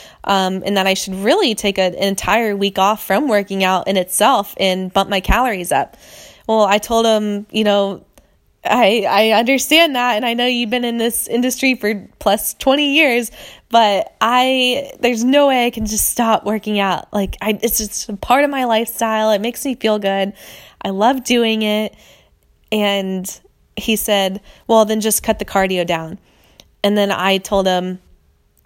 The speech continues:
"You guys, I don't mean to be very stubborn sounding," but I was like, "No, I can't cut that out." I was like, "Can I at least still do berries, like, once or twice a week?" And I was like, "I, I love doing berries." And I was like,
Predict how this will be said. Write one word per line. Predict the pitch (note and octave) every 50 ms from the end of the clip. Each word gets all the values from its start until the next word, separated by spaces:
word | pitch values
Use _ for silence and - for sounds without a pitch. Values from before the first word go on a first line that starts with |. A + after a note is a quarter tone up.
| - -
"You | A#3+ A#3 G#3+
guys, | G3+ G3+ G3 -
I | - G#3
don't | G#3+ G3+ F#3+
mean | G3+ G3+
to | G3
be | F3+ G3 F#3+
very | F#3 F#3+ F#3+ F#3 F3+ F3+
stubborn | - - - F3+ F3+ F#3 F3+ E3+ F3+
sounding," | - E3 E3 D#3+ E3 E3+
but | F#3+ F#3+
I | F#3+ F3+
was | F#3 F3+ F#3+
like, | F3+ E3+ - - - - - - - - - - - - - - - - _ _ _ -
"No, | B3 D4+ F4 F#4 F#4+ F#4+
I | F#4+ G4
can't | F#4+ - A4 G4 F4+ -
cut | - G#4 G#4
that | - G4+ G4 G4
out." | G4 G4
I | F4
was | F4 -
like, | E4 D#4 -
"Can | D#4+ F4+
I | F#4 F#4
at | D#4+
least | D4+ F4+ F#4+ F#4 -
still | - - F#4+ F#4
do | D#4 E4+ E4 D#4+
berries, | C4 - C#4+ D4 E4+ F#4 F#4+ F#4 G4 G4+ - - -
like, | - C#4+ D#4 A#3 -
once | C4 D#4 D#4+ F4 F#4 - -
or | F#4 F4+ F4+
twice | F4 - - E4 F#4 G4 - -
a | G4 F4
week?" | F4 F4+ G4 G4+ G4+ - - - -
And | - C#4
I | C4+
was | C4 C4
like, | C4+ B3+ - - -
"I, | C#4+ G#3+ - - - - -
I | - D4
love | D4+ D4+ D4+ D#4+ E4+ D#4
doing | D4+ E4+ E4+ E4 D#4+ D#4+ D4+ C#4
berries." | C#4 C4+ C4 C4 A#3+ A#3 A3+ A3+ A3 -
And | - B3
I | A#3+ B3
was | B3 A#3+
like, | A#3+ A#3+ A#3+ - -